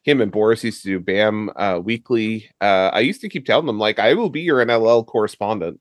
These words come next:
Like, you can bring me on anytime. I'll talk lacrosse." Um, so I, I think that there's a demand, and it might just be to satiate me. So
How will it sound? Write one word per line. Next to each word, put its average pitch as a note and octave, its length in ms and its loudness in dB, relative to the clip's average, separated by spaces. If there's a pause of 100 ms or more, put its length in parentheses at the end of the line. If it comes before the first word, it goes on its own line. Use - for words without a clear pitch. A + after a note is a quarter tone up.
Like, G2+ 220 -2
you G2+ 100 -14
can B2 140 -6
bring C#3 160 -6
me D#3 100 2
on C#3+ 140 4
anytime. B2+ 420 0
I'll G2 120 -2
talk A#2+ 260 0
lacrosse." - 640 -2 (460)
Um, F2 520 -4
so A2 180 2
I, A2+ 300 2
I C#3+ 40 2
think A3+ 220 -4
that F4+ 140 -2
there's F4+ 200 0
a F4+ 60 -6
demand, B3 480 -2
and C3+ 140 0
it C3+ 40 -2
might C#3+ 200 -2
just D#3 180 -8
be C#3+ 160 -6
to C#3 220 -6
satiate A#2 680 -6
me. F#2 240 -10
So F2+ 580 -2